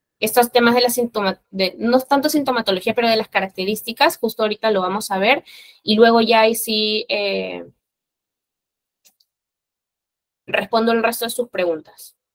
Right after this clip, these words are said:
¿sí? Igual, como les mencioné, va a haber un, bueno, ya lo puse, pero es un formulario en donde también pueden dejar dudas, y por favor, si es que tienen alguna duda muy específica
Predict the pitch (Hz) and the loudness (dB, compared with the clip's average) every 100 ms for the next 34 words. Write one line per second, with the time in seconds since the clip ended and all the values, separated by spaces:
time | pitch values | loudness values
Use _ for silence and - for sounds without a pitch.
0 | _ - 233 339 _ _ _ _ _ _ | _ -6 -4 -4 _ _ _ _ _ _
1 | _ _ _ _ _ _ _ _ _ _ | _ _ _ _ _ _ _ _ _ _
2 | _ _ 240 247 269 277 311 302 294 277 | _ _ 0 6 6 6 4 0 0 -2
3 | 247 208 214 226 247 247 - 233 240 240 | -4 -6 -4 -2 -2 -4 -4 -2 0 0
4 | 240 247 240 240 240 240 233 226 214 208 | 0 0 0 -2 -4 -6 -6 -4 -2 -2
5 | 233 254 277 262 - 269 285 _ 226 208 | -4 -4 -4 -6 -4 -4 -6 _ -4 -2
6 | 202 202 196 - 220 - 240 240 254 226 | -4 -4 -4 -6 -6 -6 -6 0 0 0
7 | 214 220 226 254 233 220 180 202 214 226 | 0 0 0 -4 -6 -6 -4 -4 -6 -8
8 | 226 208 220 220 262 254 262 349 - - | -8 -6 -4 -2 -2 2 2 2 -4 -12
9 | 220 208 196 202 202 247 247 247 214 220 | -10 -10 -6 -4 -2 -6 -8 -6 -6 -4
10 | 202 214 208 214 214 214 220 226 196 - | -4 -4 -2 -2 -2 -2 -4 -6 -14 -12
11 | 214 202 - 226 | -12 -10 -2 -2